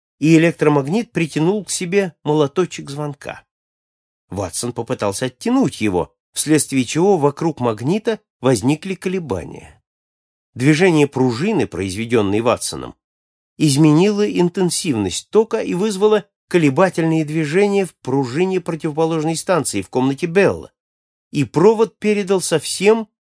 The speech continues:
слабый звук первого телефона. Так совершенно случайно Белл обнаружил, что магнит с лёгким якорем может быть и передатчиком, и приёмником сигнала. После этого осуществить передачу и воспроизведение звука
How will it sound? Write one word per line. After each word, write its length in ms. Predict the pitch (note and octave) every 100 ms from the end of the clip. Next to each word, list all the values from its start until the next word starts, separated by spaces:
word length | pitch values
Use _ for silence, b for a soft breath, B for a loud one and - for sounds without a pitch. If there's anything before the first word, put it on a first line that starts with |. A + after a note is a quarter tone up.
| _
слабый 540 | - - C3 F#3 F3 D#3+
звук 520 | A#2 A#2 F3 A3 -
первого 440 | - D3+ D#3+ E3+ F3+
телефона. 760 | - F#3 F3+ - - - - _ _ _ _ _ _ _ _ _ _ -
Так 220 | G#3 -
совершенно 460 | - A2 - G2+ D#2+
случайно 760 | - F#2+ - C3 E3+ G3+ G3+ _ _ -
Белл 300 | A2 G3 F3
обнаружил, 680 | C3+ C3 B2 G3+ A3+ G#3+ E3
что 240 | - D#3
магнит 480 | D3 C#3+ C#3+ G3+ D3
с 120 | -
лёгким 400 | C3 D3 - F2+
якорем 480 | C#3+ A3 D3 F2+ D2+ _ _ -
может 340 | C#3 G3+ A3+
быть 300 | E3+ A3+ -
и 120 | F#3
передатчиком, 1000 | D3+ C3 G#2 D2 A2 C3+ - F#3+ A#3+ A#3+ _ _ _
и 100 | G3+
приёмником 720 | - F3+ E3+ E3 G#2 D#2 F2+
сигнала. 540 | - B1 C2 B1+ - _ _ _ _ _ _ _ _ _ _ _ _
После 360 | A#2+ G#2 G2+ A#2
этого 280 | C3+ F#2 D#2+
осуществить 640 | - F#2 F2+ - B2+ -
передачу 640 | G2+ F2+ C#2 G#2 A2 -
и 80 | D2+
воспроизведение 920 | C#2+ - D2+ E2 D#2 F2 F#2 F2 D#2
звука 500 | C#2+ D#2 G#2+ - C2+